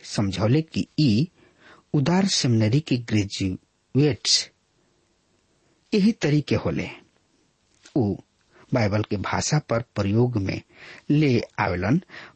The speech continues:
पर उनका पर विश्वास कइल ओहनी लोग के खातिर असंभव भइल करला। पतरस उनका के यहाँ चेतावनी देताने, झूठ शिक्षक,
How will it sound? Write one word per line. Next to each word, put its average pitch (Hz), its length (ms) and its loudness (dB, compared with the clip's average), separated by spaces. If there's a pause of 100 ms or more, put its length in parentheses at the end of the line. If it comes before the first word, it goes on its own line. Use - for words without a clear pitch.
(120)
पर 139 200 -2 (400)
उनका 208 260 2
पर 233 220 0
विश्वास 147 640 2
कइल 95 380 0
ओहनी 101 260 -2
लोग 117 260 0
के 98 100 -6
खातिर - 520 -6 (340)
असंभव 110 600 0 (300)
भइल 139 240 0
करला। 92 460 -2 (1200)
पतरस 233 420 0 (100)
उनका 151 280 2
के 131 420 2 (140)
यहाँ 110 500 0 (460)
चेतावनी 131 460 2
देताने, 98 440 -2 (560)
झूठ 190 280 0
शिक्षक, - 540 -4